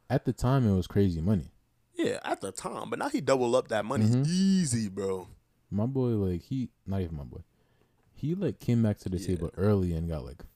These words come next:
Speaker 1: fully guaranteed. And I feel like that's
Speaker 2: Mm-hmm.
Speaker 1: the only reason he's in Cleveland.
Speaker 2: 'Cause Cleveland is gross.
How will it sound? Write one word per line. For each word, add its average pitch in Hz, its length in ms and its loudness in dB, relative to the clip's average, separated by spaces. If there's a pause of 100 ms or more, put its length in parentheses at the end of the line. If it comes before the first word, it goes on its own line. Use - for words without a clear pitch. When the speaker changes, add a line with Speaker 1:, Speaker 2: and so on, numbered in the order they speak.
Speaker 1:
fully 92 260 0
guaranteed. 80 1160 -6 (500)
And 104 140 0
I 165 80 2
feel 160 140 2
like 123 60 4
that's 151 160 2
Speaker 2:
Mm-hmm. 98 160 -4
Speaker 1:
the 113 60 4
only 107 140 6
reason 92 280 2
he's 85 140 -2
in 82 80 -4
Cleveland. 76 400 -8 (1600)
Speaker 2:
'Cause 131 120 -12
Cleveland 285 320 -2
is 107 120 -4
gross. 104 280 -2